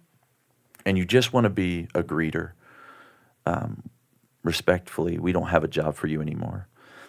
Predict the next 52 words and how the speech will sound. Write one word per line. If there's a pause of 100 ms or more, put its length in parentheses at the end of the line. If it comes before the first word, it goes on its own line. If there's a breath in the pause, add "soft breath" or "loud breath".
(140 soft breath)
And
if
you
just
wanna
be
an
usher,
we
don't
have
a
job
for
you
anymore. (960)
No,
we
need (560 soft breath)
we
need
ministers.
We
need
people
who
will
share
their
story
in, (300 loud breath)
in
thirty
seconds,
uh,
three
minutes,
and
thirty
minutes.
People
who
will
walk
strangers
through
the
Romans
roads.
People
who
will,